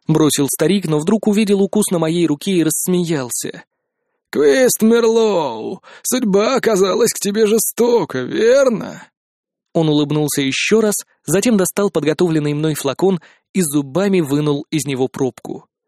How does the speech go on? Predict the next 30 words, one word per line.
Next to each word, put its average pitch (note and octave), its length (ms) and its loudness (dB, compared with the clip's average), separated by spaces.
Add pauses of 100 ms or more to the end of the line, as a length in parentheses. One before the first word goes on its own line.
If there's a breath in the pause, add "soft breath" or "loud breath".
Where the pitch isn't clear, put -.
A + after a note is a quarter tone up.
(580)
«Твой A3 400 0
финал A#3+ 520 0
уже G#3+ 240 4
написан. - 840 -4 (500)
Я B3 280 2
даже B3+ 260 4
думаю, C#4 420 4
не B3 80 4
поделиться B3 480 2
ли E3+ 80 4
с - 80 0
тобой A#3 340 2
порцией C4 560 2
этого C4+ 460 2
эликсира, - 680 0 (300 soft breath)
чтоб - 280 -4
ты F#3+ 120 2
сдох F3+ 340 -2
не G3 160 2
сразу A3 400 2
разбившись F#3 540 0
на F#3+ 80 -4
этом D#3+ 280 -4
дирижабле, E3 720 -4 (280 loud breath)
а - 160 -2
чувствовал, G3 800 -4
как - 200 -8
превращаешься - 880 -2
в C#3 40 -4
мертвеца». E3+ 800 -4